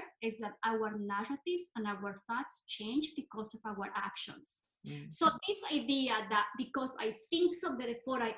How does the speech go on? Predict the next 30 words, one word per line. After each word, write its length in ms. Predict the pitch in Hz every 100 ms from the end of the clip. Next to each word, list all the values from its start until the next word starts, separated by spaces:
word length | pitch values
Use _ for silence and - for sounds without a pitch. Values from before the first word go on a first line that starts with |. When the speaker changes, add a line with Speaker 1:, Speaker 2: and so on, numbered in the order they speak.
| 226
Speaker 1:
am, 260 | 233 370 - _ -
it's 160 | - -
outdated. 680 | 285 285 359 269 233 214 190 214
That's 200 | 240 -
from 160 | 311
the 120 | 302 302
fifties. 440 | - 294 - - - - - - -
Uh, 140 | 247 247 -
but 140 | 247 247 -
I 80 | 262
think 580 | - 339 330 294 254
when 240 | 240 302 359
we 120 | 359
start 340 | - - 277 -
engaging 920 | 247 240 214 254 285 320 302 247 220 214
in 160 | 220 214
different 520 | 269 - 247 214 208
ways, 320 | 196 220 190 -
when 120 | 226
we 100 | 226
start 320 | 226 - 269 269
taking 320 | 254 254 240 208
action, 540 | 208 214 - 285 302 - _
then 460 | 202 285 330 381 381
we 100 | 381
experience 640 | - - - 254 240 220 233
ourselves 640 | 208 208 208 233 226 -
differently. 680 | 208 226 220 196 196 185 -
Then 220 | 208 269
we 120 | 247